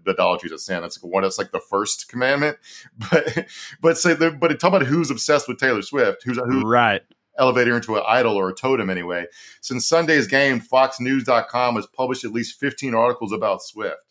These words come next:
Speaker 2: It's funny. I, you know, most of those articles are talking about how, like, they keep showing her. Why do they keep showing her? Like, what? She don't have nothing to do with football. Like, they're artificially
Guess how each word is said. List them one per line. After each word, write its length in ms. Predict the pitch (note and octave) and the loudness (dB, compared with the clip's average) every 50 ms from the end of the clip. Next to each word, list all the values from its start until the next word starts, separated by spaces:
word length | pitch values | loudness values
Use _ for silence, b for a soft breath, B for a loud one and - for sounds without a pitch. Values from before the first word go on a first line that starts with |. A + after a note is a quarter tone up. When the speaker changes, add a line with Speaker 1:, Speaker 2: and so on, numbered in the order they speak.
| _ _ _ _ _ _ - | _ _ _ _ _ _ 0
Speaker 2:
It's 180 | D#3+ E3 - - | 0 0 0 2
funny. 320 | - A3 A3+ G3+ F#3 - - | 2 2 2 2 0 -4 -4
I, 80 | C#3+ F3+ | -4 -6
you 200 | C3+ A#2+ G3+ G#3+ | -4 -4 -2 0
know, 120 | A#3 A3 | 0 2
most 200 | G3+ G3 G3+ - | 2 2 2 2
of 100 | - F#3 | 0 -2
those 100 | E3 C3+ | 0 2
articles 360 | E3+ F3 F3+ - E3 D#3+ C3 | 2 2 2 0 -4 -8 -8
are 40 | C#3+ | -6
talking 160 | - D#3+ D#3 | -4 -4 -2
about 160 | D3+ C3+ C3 C3+ | -2 -2 -2 -2
how, 160 | C#3 C3+ C3+ | -2 -2 -2
like, 320 | B2+ B2+ B2 A#2+ - - _ - | -2 -4 -6 -8 -12 -12 _ -6
they 100 | F#3+ F#3 | -6 -4
keep 320 | - - C#4+ C#4+ - - | -2 -2 -2 -2 -2 -2
showing 440 | - - C4+ C4+ C4+ B3 A3+ F#3+ D3 | -2 2 4 4 4 4 4 2 0
her. 220 | A#2 F#2+ - _ _ _ - | -2 -6 -8 _ _ _ 0
Why 180 | E3+ A3+ C4 | 2 4 4
do 60 | C4+ B3+ | 4 2
they 120 | B3 A3+ | 0 -4
keep 260 | - - B3+ B3 - | -4 -4 -6 -6 -6
showing 440 | - - B3+ C4 C4 B3+ A#3+ G#3+ E3+ | -2 0 2 4 4 4 4 2 2
her? 300 | C#3+ A#2+ G2+ F2+ - _ _ - | 0 -2 -4 -8 -10 _ _ -4
Like, 300 | E3 F3 F3+ F3+ D3+ D#3 | 0 0 2 0 0 0
what? 180 | A3 A3+ F3 D#3+ | 0 0 -2 -4
She 180 | - - B3+ | -4 0 2
don't 140 | C4 B3+ A3 | 2 4 2
have 140 | A3 G3 G3 | 2 2 2
nothing 240 | A3 A3 - G#3 G#3 | 0 0 0 0 0
to 40 | |
do 120 | G3 A3 A3+ | 2 2 2
with 100 | G3 - | 0 0
football. 520 | - G3 E3 F#3 E3 D#3+ D3 C3+ B2+ B2+ | 0 -2 0 2 2 4 4 4 4 2
Like, 200 | C3 C#3 C#3+ - D#3+ | 2 0 0 -2 -2
they're 380 | E3 D3 D3+ E3+ F3+ F3 - - | -4 -4 -2 -2 0 0 0 2
artificially 920 | F3+ G#3 G#3+ G3 F#3 - - G3+ G#3 G3+ - - F#3 F#3 F3 D#3+ C#3 | 4 2 2 2 -2 -2 0 2 2 2 2 0 0 0 0 0 -2